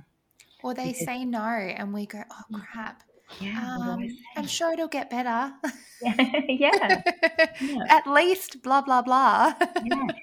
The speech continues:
Speaker 2: and that's it. "Oh, well, it's, it's not as bad as what it was."
Speaker 1: Mm-hmm.
Speaker 2: Yeah. "Oh, well, y-, you got through that." Yeah, and people, people don't understand. Nobody understands anybody's journey. For me, I tried every modality.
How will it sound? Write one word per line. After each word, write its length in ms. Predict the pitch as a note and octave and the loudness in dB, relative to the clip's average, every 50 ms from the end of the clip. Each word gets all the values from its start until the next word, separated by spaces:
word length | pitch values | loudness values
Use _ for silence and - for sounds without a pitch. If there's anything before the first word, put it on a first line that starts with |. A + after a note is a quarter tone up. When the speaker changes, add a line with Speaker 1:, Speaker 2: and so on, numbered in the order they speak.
| - - - - _ | -12 -14 -14 -8 _
Speaker 2:
and 140 | - A#3 A3 A#3 | 0 2 2 2
that's 220 | A#3+ A#3+ A#3+ - | 2 -2 -2 -2
it. 200 | C4+ B3+ G#3+ - | 0 0 0 0
"Oh, 160 | - G3 F#3+ F#3+ | -2 -4 -4 -4
well, 180 | F3 F#3+ F#3 | -4 -6 -6
it's, 260 | - F3+ - - - - - | -6 -8 -10 -12 -16 -12 -12
it's 200 | G3 F#3+ - G3+ | -12 -10 -8 -8
not 180 | G3+ G3+ G3 | -6 -6 -6
as 120 | G3 F3+ F3 | -6 -8 -8
bad 280 | - F3+ E3+ F3 F3 F3 | -8 -8 -8 -6 -6 -8
as 140 | E3+ E3+ | -10 -10
what 160 | E3+ F3 F3 F#3+ | -10 -12 -12 -12
it 120 | - - | -14 -14
was." 460 | - G3+ G#3 G3+ F#3 F#3 G3 G3+ - - | -14 -10 -10 -8 -8 -8 -10 -12 -16 -18
Speaker 1:
Mm-hmm. 540 | A3 A3 A#3+ G#3+ A#3 A#3 A3+ A3+ B3 C4+ B3+ - _ _ _ _ _ _ _ _ _ _ _ | -18 -16 -8 -4 -2 -2 0 0 -2 -4 -6 -10 _ _ _ _ _ _ _ _ _ _ _
Speaker 2:
Yeah. 460 | F#3 F3 F3 F#3 F#3+ F#3+ G3+ G#3 G#3 G#3 - _ _ _ _ _ _ _ | -12 -12 -10 -10 -10 -10 -10 -10 -10 -12 -14 _ _ _ _ _ _ _
"Oh, 260 | F#3+ F#3+ F#3 E3+ D#3+ - - _ _ _ - - F3 | -8 -8 -8 -8 -10 -12 -18 _ _ _ -20 -12 -8
well, 140 | F3+ F3+ | -6 -6
y-, 80 | F3 E3+ | -6 -6
you 280 | - - - E3 F3+ E3+ | -8 -10 -8 -8 -8 -8
got 300 | - F#3+ F#3 - - - | -8 -10 -10 -10 -12 -14
through 300 | - F#3+ F3+ F3+ F3 F3 | -12 -10 -10 -10 -8 -8
that." 420 | F3+ F#3+ F#3+ E3+ E3+ F3+ F#3 - _ _ _ _ _ _ _ _ _ _ _ _ _ _ _ _ | -8 -8 -8 -6 -8 -8 -10 -14 _ _ _ _ _ _ _ _ _ _ _ _ _ _ _ _
Yeah, 200 | - F3 F#3 F#3+ - - - - _ | -16 -14 -14 -14 -16 -20 -20 -20 _
and 120 | G3+ F#3+ - | -12 -10 -6
people, 380 | G3+ G#3+ A3 - A3+ A3 G#3 | -4 -6 -4 -4 -4 -6 -6
people 380 | G3+ - - G#3+ G#3+ - - G#3+ | -6 -6 -6 -6 -6 -6 -8 -8
don't 220 | G#3+ G3+ G3+ G3 | -8 -6 -6 -6
understand. 540 | F#3+ F#3+ F3+ F3 E3+ - _ G3+ G3 G3 G3+ | -6 -8 -10 -12 -14 -14 _ -10 -8 -6 -6
Nobody 320 | G#3+ A3 A3 B3+ C4+ B3 | -4 -4 -4 -4 -2 -2
understands 520 | A3 F#3+ F3+ E3+ E3+ - - D#3+ D#3 D3+ E3 | -2 -2 -4 -6 -10 -10 -10 -10 -10 -10 -10
anybody's 480 | D#3 D#3 D#3+ - E3 D#3 D#3 D#3+ - | -10 -10 -10 -10 -10 -10 -10 -12 -12
journey. 400 | - - - E3 E3 E3+ - - _ - - - - _ _ | -14 -12 -12 -10 -10 -10 -12 -14 _ -20 -20 -20 -20 _ _
For 80 | - A#3 | -4 -2
me, 160 | B3 B3+ B3 | -2 0 0
I 100 | A#3 A#3+ | -2 -4
tried 260 | B3 B3 B3+ B3 A3+ G3 | -4 -6 -4 -2 -2 -2
every 240 | F#3+ G3 G#3+ A3 | -2 -4 -4 -4
modality. 760 | A3 G#3+ G3 F3+ F3+ E3 D#3 D#3+ D#3 - - - - D#3 - | -4 -2 -4 -4 -6 -6 -6 -6 -8 -10 -10 -14 -14 -16 -18